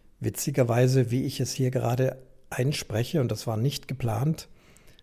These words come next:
äh, habe ich die gema-Seite offen auf meinem Dienstrechner, denn ich muss für die Orchester, die ich betreue,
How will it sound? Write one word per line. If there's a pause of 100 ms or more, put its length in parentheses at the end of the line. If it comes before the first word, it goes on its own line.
(220)
äh, (200)
habe
ich
die (320)
gema-Seite
offen
auf
meinem (360)
Dienstrechner, (680)
denn
ich
muss
für
die
Orchester,
die
ich
betreue,